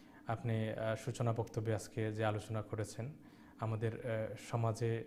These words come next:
সামাজিক রীতিনীতি নিয়ে, আহ, মানুষকে, মানুষের সাথে আমাদের ব্যবহার কেমন হবে, রাসূলুল্লাহ সাল্লাল্লাহু আলাইহি ওয়াসাল্লাম কেমন শিক্ষা দিয়েছেন, এই সব বিষয় নিয়ে আপনি অল্প অল্প কিছু আলোচনা করেছেন। এর সাথে সাথে কিছু প্রশ্নেরও উদ্বেগ হ-, উদ-, উদ্বেগ হয়।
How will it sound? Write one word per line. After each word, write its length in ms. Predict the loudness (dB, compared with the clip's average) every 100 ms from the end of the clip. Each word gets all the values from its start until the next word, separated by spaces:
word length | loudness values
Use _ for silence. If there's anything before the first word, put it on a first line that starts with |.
| -4
সামাজিক 460 | 0 2 2 -2 0
রীতিনীতি 460 | 0 2 0 0
নিয়ে, 300 | 0 2 0
আহ, 800 | -2 -8 -18 -20 -4 0 2 2
মানুষকে, 560 | 0 0 -2 -2 2 2
মানুষের 300 | 2 0 -2
সাথে 220 | -4 -2
আমাদের 260 | 0 0 0
ব্যবহার 380 | 2 0 0 -2
কেমন 240 | -2 -2
হবে, 220 | 0 0
রাসূলুল্লাহ 500 | 0 -2 -2 0 0
সাল্লাল্লাহু 300 | -2 -4 -4
আলাইহি 0 |
ওয়াসাল্লাম 440 | -4 -4 -12 -20 0
কেমন 280 | 4 4 4
শিক্ষা 320 | 0 2 2
দিয়েছেন, 500 | 4 2 2 -2 -2 -8 -18 -20 -6
এই 100 | -2
সব 400 | -2 4 4 4
বিষয় 240 | 0 0 2
নিয়ে 260 | 2 0 -2
আপনি 240 | -2 0 0
অল্প 280 | 0 0
অল্প 200 | -2 0
কিছু 200 | -4 0
আলোচনা 340 | 2 0 -2 -4
করেছেন। 440 | -2 -4 -2 -6 -6 -14 -18 -2
এর 100 | -2
সাথে 300 | 0 0 0
সাথে 180 | 0 -2
কিছু 220 | -2 -2
প্রশ্নেরও 540 | 0 0 2 2 4 2
উদ্বেগ 420 | 0 0 0 -2
হ-, 240 | 2 2 2
উদ-, 340 | -2 -2 -2
উদ্বেগ 380 | -2 0 0 0
হয়। 160 | 0